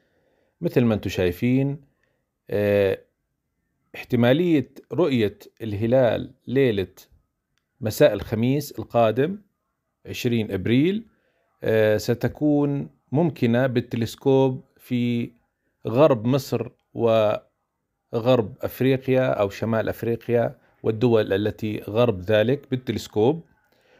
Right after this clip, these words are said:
وممكن رؤية اللي هو اللون الأزرق أمامنا في خريطة الخميس. في اللون الزهري ممكن ي-، قد يرى بالعين المجردة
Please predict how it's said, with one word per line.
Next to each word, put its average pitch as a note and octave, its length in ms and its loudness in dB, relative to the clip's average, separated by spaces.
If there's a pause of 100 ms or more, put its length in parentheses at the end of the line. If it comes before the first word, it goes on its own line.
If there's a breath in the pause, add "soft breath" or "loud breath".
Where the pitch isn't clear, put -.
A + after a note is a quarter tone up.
(140)
وممكن B2+ 1300 0
رؤية C#3 400 0 (220)
اللي A#2 140 -2
هو C#3+ 140 4
اللون B2+ 240 4
الأزرق B2 580 0
أمامنا G#2+ 360 -2
في G#2 240 -6
خريطة A2 460 -2 (160)
الخميس. G#2+ 720 0 (420 soft breath)
في E3+ 520 2
اللون F3+ 400 2
الزهري D3+ 920 0 (380)
ممكن F3+ 680 0
ي-، C3+ 120 -4
قد E3+ 360 2
يرى D#3+ 280 6
بالعين C#3 460 -2
المجردة C#3 840 -2